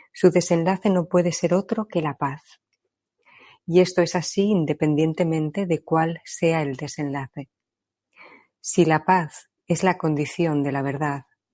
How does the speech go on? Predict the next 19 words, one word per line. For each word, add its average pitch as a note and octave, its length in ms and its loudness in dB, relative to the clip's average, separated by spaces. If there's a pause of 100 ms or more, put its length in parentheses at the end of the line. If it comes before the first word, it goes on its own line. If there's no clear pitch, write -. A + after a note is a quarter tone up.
y D3+ 80 -6
la D3 160 -2
cordura, D3+ 540 -6 (800)
y F3 60 4
no F3 180 4
puede F3 220 2
existir E3 480 -2
sin D3+ 240 -2
ellas, D#3 440 -6 (600)
allí D#3+ 560 0
donde D3 380 -2
hay F#3 160 0
paz F3+ 340 0 (360)
tiene E3 360 0
que - 100 -6
estar E3 380 -4
también D3 400 -2
la C#3+ 100 -2
verdad C#3+ 400 -4